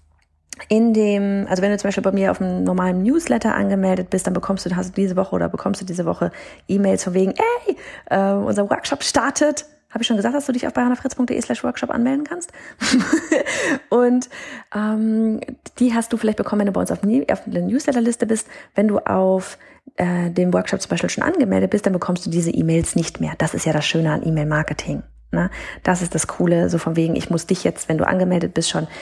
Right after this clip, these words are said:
nicht weiter nerven mit diesen ganzen E-Mails von wegen, „Hey, wir machen da was“, weil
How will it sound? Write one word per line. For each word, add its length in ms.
nicht 240
weiter 220
nerven 420
mit 140
diesen 160
ganzen 560
E-Mails 440
von 120
wegen, 160
„Hey, 460
wir 80
machen 220
da 100
was“, 200
weil 440